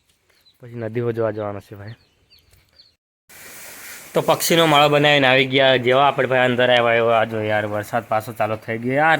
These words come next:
તાજે યાર વરસાદ લગાતાર આવતો છે ભાઈ સવારથી. ઓય તમે લોકો ભાઈ અંદર આવી જાઓ ને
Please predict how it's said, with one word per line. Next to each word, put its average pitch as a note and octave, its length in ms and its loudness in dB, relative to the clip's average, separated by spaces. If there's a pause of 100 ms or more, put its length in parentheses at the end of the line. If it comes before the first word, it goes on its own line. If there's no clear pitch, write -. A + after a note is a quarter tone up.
તાજે B2 340 0
યાર C#3 200 2
વરસાદ C3+ 360 -2 (1800)
લગાતાર C3+ 600 2
આવતો C3 300 0 (100)
છે A#2 140 -4
ભાઈ G#2+ 180 -4 (140)
સવારથી. A2+ 480 -2
ઓય A#3 200 2
તમે F#3 180 4
લોકો A3+ 160 0
ભાઈ A3 220 4
અંદર G3 140 2
આવી G#3+ 220 2
જાઓ B3+ 160 2
ને C#4+ 40 0